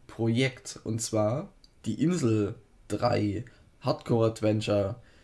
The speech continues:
Es ist mal wieder soweit, ein neuer der Inselteil wurde von mir plus ein paar Helfern errichtet, beziehungsweise mir wurde geholfen dabei,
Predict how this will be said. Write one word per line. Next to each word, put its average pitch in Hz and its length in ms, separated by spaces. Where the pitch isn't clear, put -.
Es - 180
ist - 160
mal 151 160
wieder 139 160
soweit, 123 500
ein 113 140
neuer 123 260
der 101 220
Inselteil 113 760
wurde 170 440
von 131 400
mir 147 400
plus 175 400
ein 113 320
paar 110 420
Helfern 160 680
errichtet, 117 680
beziehungsweise 117 800
mir 107 100
wurde 113 160
geholfen 131 460
dabei, 123 460